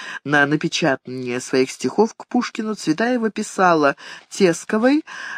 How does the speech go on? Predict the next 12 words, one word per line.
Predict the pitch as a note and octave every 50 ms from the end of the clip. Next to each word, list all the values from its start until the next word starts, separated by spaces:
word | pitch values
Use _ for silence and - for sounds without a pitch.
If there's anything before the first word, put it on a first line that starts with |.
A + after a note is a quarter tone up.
| - -
двадцать | C#3+ D#3+ E3+ F3+ D#3+ D3 - - D3+ D3
шестого | - - D#3+ - - - D#3 D3 C#3+
января | C#3+ C#3+ C#3 C#3+ D3+ E3+ A3+ C4+ C4+
тысяча | C4 - A#3+ A#3 - - - -
девятьсот | - D3+ D3+ D3 - - A#3+ A#3+ - -
тридцать | F#3+ F#3+ G3+ G3 - - F#3+ F#3
седьмого | - - E3 D3+ C#3+ D3 D3+ D3 D3+ D#3 D#3
года: | D3 C3+ C3+ C3 B2+ A#2 A#2 A#2+ A2+ - - - - - - - - _ _ _
«Стихи | - - - - G3+ G#3 - A#3+ B3
к | - - -
Пушкину | - - C#4 D4+ D4 - - - - - D#3 D3 D3+ D3+
совершенно | D#3 - - F#3 F#3 G#3+ G3 - - - - C4 C#4 D4+ D#4 C#4+ C#4 C4 B3+ C4 C4 B3+